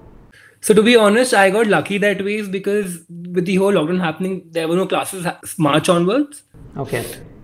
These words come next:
Speaker 1: But before that, I think you just have to organize and you have to understand the amount of time required for cat and college preparation. So personally, uh, during that period when, when I actually had college,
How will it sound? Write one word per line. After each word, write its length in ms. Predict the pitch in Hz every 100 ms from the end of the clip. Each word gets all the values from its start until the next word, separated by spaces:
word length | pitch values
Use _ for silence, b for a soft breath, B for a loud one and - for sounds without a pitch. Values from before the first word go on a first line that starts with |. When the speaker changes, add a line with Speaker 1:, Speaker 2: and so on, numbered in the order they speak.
| -
Speaker 1:
But 200 | 185 151
before 340 | 175 170 202 208
that, 380 | 254 320 320 _ -
I 140 | 185 208
think 200 | 240 254
you 140 | 262
just 280 | 214 269 -
have 340 | 208 196 -
to 140 | 254 233 160
organize 720 | 151 180 190 202 254 277 -
and 380 | 190 196 208 185 _
you 200 | 170 196 202
have 180 | 196
to 320 | 233 226 214 - -
understand 880 | 165 160 180 180 214 220 214 180 175
the 180 | 208
amount 340 | 196 185 175 196
of 80 | 202
time 180 | 196
required 500 | 180 160 156 147 185
for 140 | - 208
cat 460 | - 147 185 214 -
and 220 | 190 202
college 260 | 165 180
preparation. 540 | 180 - 123 113 - - _ b b b
So 220 | - 214
personally, 880 | - 190 180 214 220 285 294 - _ _ -
uh, 260 | 160 165 160
during 340 | 175 185 214
that 240 | 220 214
period 280 | 202 196 202
when, 120 | 185
when 140 | 185 185
I 60 |
actually 280 | 175 - 226
had 260 | 180 147 156
college, 560 | 180 185 254 226 -